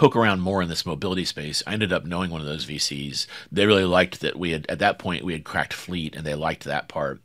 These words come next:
Um, so they led our Series A. And then what I found is once we got up over twenty million, then,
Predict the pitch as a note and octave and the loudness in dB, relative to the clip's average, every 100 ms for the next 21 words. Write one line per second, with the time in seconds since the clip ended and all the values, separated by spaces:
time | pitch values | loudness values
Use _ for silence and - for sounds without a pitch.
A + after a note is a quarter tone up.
0 | - D#2 D2 - D#2+ D#2+ D2 D2 - D2+ | -12 -10 -6 -4 -4 -2 -2 -4 -6 -6
1 | D2 D#2+ D2+ D2 - - - - - A#2+ | -8 -6 -6 -6 -12 -16 -16 -14 0 8
2 | D3+ B2+ B2+ G#2+ G2 F#2+ B2 B2+ G#2+ G2+ | 10 10 8 6 4 2 2 6 6 6
3 | F#2 G2+ F#2+ F2+ F2 - - A2 E2 E2 | 4 2 0 0 -2 -4 -2 0 0 0
4 | F#2+ A2 A2 F#2 - F2 F#2 E2+ D#2 | -2 -2 -4 -8 -8 -2 -2 -2 -4